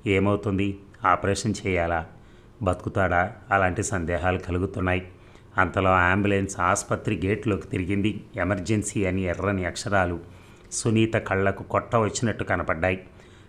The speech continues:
అంబులెన్స్లోంచి స్ట్రెచర్ బయటికి లాగి మోసుకుపోతున్నారు. సునీత ఆమె పక్కన ధైర్యం చెప్తూ పక్కింటి ఆయన స్ట్రెచర్ వెంట వెళ్ళారు.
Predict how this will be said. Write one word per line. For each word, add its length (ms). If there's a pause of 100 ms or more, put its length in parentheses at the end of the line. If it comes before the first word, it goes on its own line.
(220)
అంబులెన్స్లోంచి 800
స్ట్రెచర్ 480
బయటికి 400
లాగి 220
మోసుకుపోతున్నారు. 880 (640)
సునీత 500 (280)
ఆమె 240
పక్కన 400
ధైర్యం 400
చెప్తూ 400
పక్కింటి 500
ఆయన 220
స్ట్రెచర్ 440
వెంట 260
వెళ్ళారు. 420